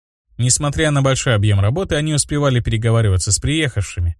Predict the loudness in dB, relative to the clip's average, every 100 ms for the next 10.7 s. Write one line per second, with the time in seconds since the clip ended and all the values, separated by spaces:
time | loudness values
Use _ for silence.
0 | _ -2 0 2 0 0 0 0 0 2
1 | 2 0 -2 -2 -2 0 0 2 2 2
2 | 0 0 -4 _ _ _ _ _ _ _
3 | -6 -2 0 0 0 0 0 0 2 2
4 | 2 0 -2 -2 -2 0 0 0 0 -2
5 | -2 -2 0 0 0 0 0 2 2 2
6 | 0 0 0 0 0 0 0 0 0 0
7 | 0 0 -2 -2 -2 0 -2 -2 -4 -4
8 | -4 -4 -2 -4 -2 0 0 0 0 0
9 | 0 0 -2 0 2 2 2 0 2 2
10 | 0 0 0 0 0 -2